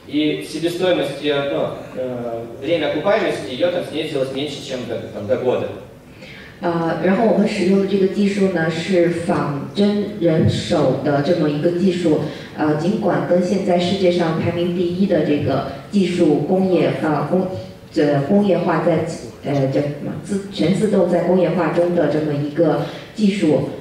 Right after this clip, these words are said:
Speaker 2: 呃，不能所，呃，所达到齐平吧，但是我们的这个，呃，成本已经缩减了五倍以上，而且它的这个，呃，呃，回本周期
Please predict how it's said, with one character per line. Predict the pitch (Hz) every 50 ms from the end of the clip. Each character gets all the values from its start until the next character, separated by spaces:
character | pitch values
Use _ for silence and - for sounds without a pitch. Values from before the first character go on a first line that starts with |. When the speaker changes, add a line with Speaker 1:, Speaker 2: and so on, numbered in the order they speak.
| - - -
Speaker 2:
呃， | 147 147 135 131 131 135 - - - - - - -
不 | - 233 208
能 | 180 165 160 165 180 185 - - - -
所， | - - - - 156 151 135 131 127 123 - - - - - - - - - - - - - -
呃， | - - - -
所 | - - 151 - 135
达 | - - 160 180
到 | 185 170 170 165
齐 | 165 - - 185 - -
平 | 139 139 147
吧， | 160 156 - -
但 | 190 175 175
是 | 175 175 175 156
我 | 135
们 | 139 131 131
的 | 143 151
这 | 147 156 147
个， | 143 147 135 139 131 127 120 - - - - - - - 139
呃， | 135 127 117 - 98 - -
成 | 98 - - 185
本 | - - - - - - - - - - - - - -
已 | 151 143 135
经 | 143 160 165 170
缩 | - 185 185
减 | 175 151 139 123 131
了 | 135 139
五 | 131 127 117 - -
倍 | 175 175 160 143 - - - - 139
以 | 131 127
上， | - - 175 156 - - - - - - -
而 | 147 165 175
且 | - 165 151 131
它 | - - - 175
的 | 185 165 147 -
这 | 160 151 143 151
个， | - 135 131 123 123 - - - - - - -
呃， | - 135 135 135 131 120 113 - - - - - - - - - - -
呃， | - 160 156 143 135 131
回 | - - - - - -
本 | 131 - - - - - - - - - - -
周 | - 190 196 202
期 | - - - - 190 196